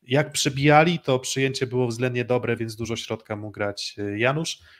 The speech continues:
plus może to jest niezłe rozwiązanie właśnie na granie z Treflem Gdańsk, jeżeli masz takich środkowych, to może nie ma sensu pchać tego do skrzydeł, gdzie zawsze jest ryzyko, że środkowi przesuną się, nadążą, bo oni chyba lepiej gra-, w takiej grze jeden,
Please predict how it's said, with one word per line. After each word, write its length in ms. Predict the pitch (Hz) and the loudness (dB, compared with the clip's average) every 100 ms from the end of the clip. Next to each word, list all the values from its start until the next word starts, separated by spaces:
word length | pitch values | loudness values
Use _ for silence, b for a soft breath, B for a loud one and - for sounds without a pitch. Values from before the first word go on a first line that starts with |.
| b | b
plus 320 | - 135 - 135 | -4 -4 -4 -6
może 520 | 131 135 160 185 185 | -2 2 2 4 0
to 180 | - 156 | -2 -4
jest 240 | 151 - | -4 -2
niezłe 280 | 135 127 127 | -2 0 -2
rozwiązanie 580 | 120 117 117 120 120 113 | -4 -6 -4 -2 -2 -2
właśnie 280 | 117 - | -4 -4
na 80 | 113 | -6
granie 240 | 110 110 110 | -4 -6 -6
z 80 | |
Treflem 360 | - 110 110 104 | -4 -4 -4 -6
Gdańsk, 320 | 113 107 - | -4 -6 -6
jeżeli 280 | 107 117 120 | -6 -4 -2
masz 200 | 127 123 | -2 -2
takich 280 | 131 - - | -4 -6 -10
środkowych, 640 | - - 123 131 165 - _ _ _ _ | -8 -4 0 0 0 -6 _ _ _ _
to 100 | 123 | -2
może 280 | 123 120 127 | 0 0 0
nie 100 | 127 | 2
ma 120 | 123 | 0
sensu 340 | - 117 120 | 0 -6 -6
pchać 300 | - 123 120 | -8 -6 -6
tego 200 | 120 113 | -4 -4
do 100 | 113 | -4
skrzydeł, 500 | 113 - 123 117 110 | -6 -2 0 2 0
gdzie 360 | 104 101 107 104 b b | 0 -2 -2 -2 b b
zawsze 340 | - 117 117 117 | 0 0 0 -4
jest 160 | 104 | -4
ryzyko, 400 | 113 110 113 113 | -4 -2 -2 -2
że 340 | 101 107 104 104 b b | -2 0 0 -2 b b
środkowi 480 | - 117 - 117 113 | -6 -4 0 -2 -2
przesuną 480 | 117 113 - 117 110 | -6 -8 -6 -4 -4
się, 160 | - | -4
nadążą, 480 | 107 107 117 113 107 | -4 0 0 0 -2
bo 120 | 104 | -2
oni 140 | 104 104 | -4 -4
chyba 200 | 120 110 | -2 0
lepiej 380 | 110 110 107 _ 113 | -2 -4 -10 _ -8
gra-, 240 | 113 110 | -2 -2
w 200 | 113 - | -4 -8
takiej 300 | 117 110 117 | -8 -6 -6
grze 240 | - 117 | -2 0
jeden, 360 | 117 117 117 | 0 0 -4